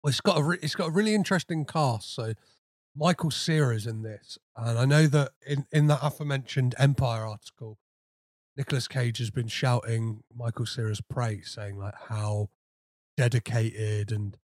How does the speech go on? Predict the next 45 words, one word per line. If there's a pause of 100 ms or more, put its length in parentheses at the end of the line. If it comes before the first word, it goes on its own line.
(920)
like,
how
much
he
kind
of
just
knew
the
material
coming
onto
set
and,
like,
was
a
joy
to
work
with. (120)
So
that's, (720)
that,
that,
that,
that's
exciting.
We've
got
Tim
Meadows
in
there
as
well,
who's
kind
of,
like,
a
great
comedy
actor. (880)
So